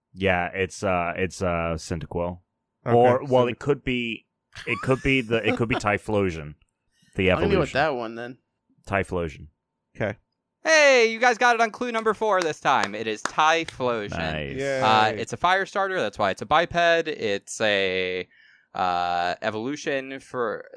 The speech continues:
Speaker 4: Typhlosion's an evolution of a starter, single type. It's one of the only single type, uh, final evolutions. Um, and Typhoon, it's half of the boy's name. And, uh, the fifth clue was it just stands up, which I think should have been the fourth clue,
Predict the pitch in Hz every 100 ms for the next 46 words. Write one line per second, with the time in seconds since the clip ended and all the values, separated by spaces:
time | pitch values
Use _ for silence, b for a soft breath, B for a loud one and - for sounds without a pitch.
0 | - 139 117 135 113 110 98 92 101 95
1 | 92 92 - 160 147 139 - 117 110 147
2 | 143 - 95 - - 107 95 95 92 92
3 | - 92 87 104 90 - - _ 101 92
4 | 90 - 107 92 90 113 147 - 127 120
5 | 110 - - - 107 110 110 113 113 110
6 | 117 - 143 - 95 87 - 98 95 104
7 | 104 101 101 95 - b b b _ _
8 | _ _ _ _ _ 117 113 107 104 101
9 | 101 113 - 196 - 165 139 117 - -
10 | 123 143 120 - 160 147 139 123 101 -
11 | 113 127 147 147 151 127 107 - 104 110
12 | - 160 160